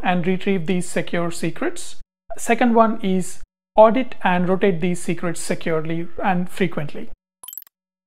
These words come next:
Let's take a common scenario. You have an application that needs to communicate with the database.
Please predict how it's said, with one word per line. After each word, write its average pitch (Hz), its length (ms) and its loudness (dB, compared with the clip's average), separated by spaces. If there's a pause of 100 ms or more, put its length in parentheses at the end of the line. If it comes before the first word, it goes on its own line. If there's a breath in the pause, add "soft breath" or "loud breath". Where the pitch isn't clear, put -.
(100)
Let's 285 260 0
take 262 140 2
a 240 80 0
common 196 340 4
scenario. 170 560 -2 (600)
You 247 100 4
have 247 220 6
an 233 80 4
application 196 640 2
that 170 180 2
needs 185 280 -2
to 190 100 0
communicate 170 520 0
with 156 140 -2
the 160 80 0
database. - 600 -4